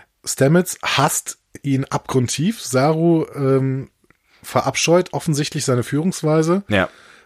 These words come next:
Speaker 1: Burnham hat moralische Bedenken ohne Ende. Also der ist schon relativ allein. Und ich befürchte, es ist ihm völlig egal.
Speaker 2: Vermutlich ja.
Speaker 1: Ja.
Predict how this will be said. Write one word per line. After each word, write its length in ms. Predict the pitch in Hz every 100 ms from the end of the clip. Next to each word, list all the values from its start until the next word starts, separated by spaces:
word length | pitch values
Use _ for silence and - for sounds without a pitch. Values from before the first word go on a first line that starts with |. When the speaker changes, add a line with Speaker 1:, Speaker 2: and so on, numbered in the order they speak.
| -
Speaker 1:
Burnham 500 | 131 156 180 175 175
hat 360 | - 117 143 -
moralische 480 | 131 120 135 165 151
Bedenken 360 | 143 170 -
ohne 180 | 143 139
Ende. 360 | 131 151 185 208 _ _ _ _ _ _ _ -
Also 360 | 120 120 113
der 180 | 104 95
ist 80 | -
schon 380 | - 175 185 180
relativ 340 | 170 147 151
allein. 300 | 147 147 117 - -
Und 160 | - 120
ich 80 | 123
befürchte, 400 | 98 - 135 -
es 120 | 156
ist 140 | 165 -
ihm 80 | 147
völlig 240 | 156 139
egal. 300 | 139 101 - - - _ _ _ - -
Speaker 2:
Vermutlich 460 | - 78 78 87 85
ja. 300 | 95 80 71 - _ -
Speaker 1:
Ja. 140 | 113